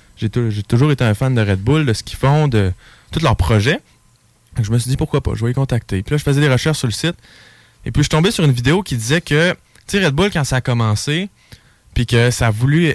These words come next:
expand un peu partout, euh, mettons, au Royaume-Uni. Mais il y avait déjà des, euh, des compagnies de boissons énergisantes qui étaient là, qui étaient déjà bien installées. Puis c'était dur pour Red Bull de se fa-, de se démarquer puis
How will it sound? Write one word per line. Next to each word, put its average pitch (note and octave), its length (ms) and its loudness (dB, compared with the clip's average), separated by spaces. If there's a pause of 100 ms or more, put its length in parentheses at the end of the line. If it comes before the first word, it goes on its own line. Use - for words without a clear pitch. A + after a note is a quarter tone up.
(240)
expand D#3 540 0
un A#2 100 2
peu C#3+ 140 0
partout, D3+ 480 0
euh, A2 220 2
mettons, A2 300 0
au - 40 2
Royaume-Uni. A#2+ 680 0 (380)
Mais A2+ 80 0
il - 20 4
y - 20 4
avait B2 140 2
déjà D3+ 420 0 (100)
des, C3+ 520 -2
euh, G#2 600 -4 (240)
des A2 100 -4
compagnies D3+ 320 -2
de G3 60 -4
boissons C#3 260 0
énergisantes B2 560 0
qui B2+ 80 -2
étaient A2 200 0
là, A#2 220 2 (300)
qui - 80 -4
étaient A#2 160 0
déjà D3+ 280 2
bien D3 240 2
installées. C3+ 560 0 (540)
Puis G3 260 2
c'était C3 220 0
dur D#3+ 220 0 (220)
pour C3+ 180 2
Red A#2+ 140 2
Bull D#3+ 280 0
de B2+ 320 2
se - 120 -10
fa-, A2+ 200 -4
de A2 120 0
se G2+ 120 -2
démarquer B2+ 500 0
puis - 140 -12